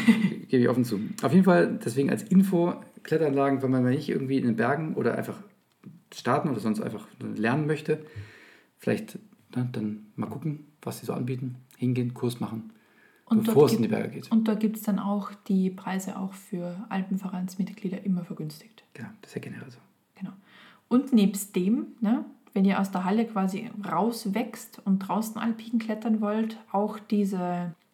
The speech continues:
Speaker 2: Wände, die quasi entsprechend mit den Haken schon versehen sind, wo ihr nur noch eure eigenen Echsen mitbringen müsst und dann, ähm, dort fein klettern könnt, sind auch sehr, sehr oft, ich weiß nicht, ob alle,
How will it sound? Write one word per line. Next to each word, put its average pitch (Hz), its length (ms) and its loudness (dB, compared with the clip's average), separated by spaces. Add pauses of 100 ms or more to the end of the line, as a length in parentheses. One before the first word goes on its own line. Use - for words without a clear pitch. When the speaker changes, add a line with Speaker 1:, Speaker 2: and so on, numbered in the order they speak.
(260)
Speaker 2:
Wände, 196 380 4 (640)
die 208 60 -12
quasi 202 300 -2
entsprechend 196 560 -2
mit 190 140 0
den 185 160 -2
Haken 202 260 0
schon 190 160 0
versehen 196 380 2
sind, 220 240 4
wo 190 80 0
ihr 190 180 -2
nur 202 220 4
noch 190 160 0 (200)
eure 202 220 -4
eigenen 190 360 0
Echsen 233 340 0
mitbringen 233 480 4
müsst 226 280 4
und 196 280 2
dann, 185 300 2
ähm, 170 380 -6 (640)
dort 202 180 -4
fein 214 260 2
klettern 214 340 0
könnt, 220 260 0 (520)
sind 196 320 4
auch 208 280 0
sehr, 214 400 2
sehr 262 220 0
oft, - 380 -2
ich - 100 -14
weiß 190 180 2
nicht, 185 160 2
ob - 200 -12
alle, 247 300 4